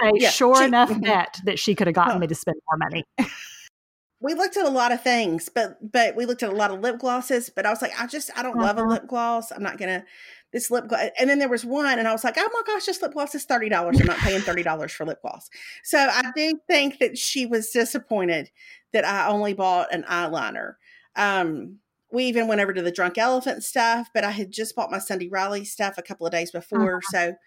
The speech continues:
Speaker 1: anyway, she for sure could have gotten you to spend more money, for sure.
Speaker 2: Well, I bought a couple of things from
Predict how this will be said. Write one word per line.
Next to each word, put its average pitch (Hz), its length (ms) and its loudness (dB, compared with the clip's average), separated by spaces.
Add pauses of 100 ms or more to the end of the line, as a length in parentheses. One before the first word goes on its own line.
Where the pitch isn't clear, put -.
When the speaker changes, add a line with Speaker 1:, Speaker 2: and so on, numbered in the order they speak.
(440)
Speaker 1:
anyway, 190 560 -2
she 302 240 -4
for 233 160 0
sure 185 500 0
could 175 100 -4
have 160 120 -4
gotten 156 240 -2
you 151 80 -4
to 139 80 -12
spend 156 280 -8
more 139 120 -6
money, - 400 -10 (160)
for 170 100 -2
sure. - 640 -4 (640)
Speaker 2:
Well, 226 200 4
I 233 120 6
bought 262 280 6
a 220 60 -4
couple 208 240 0
of 190 80 2
things 175 420 -2
from 175 560 2